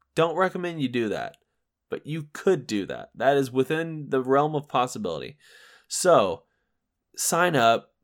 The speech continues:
give 'em a look around, just go see what's up, 'cause there's, there's so much, there's so many books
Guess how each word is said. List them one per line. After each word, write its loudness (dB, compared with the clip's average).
give 2
'em -4
a 2
look -2
around, 0
just -8
go 0
see -2
what's -6
up, -6
'cause 0
there's, -2
there's -4
so 0
much, -4
there's 0
so 2
many -2
books 2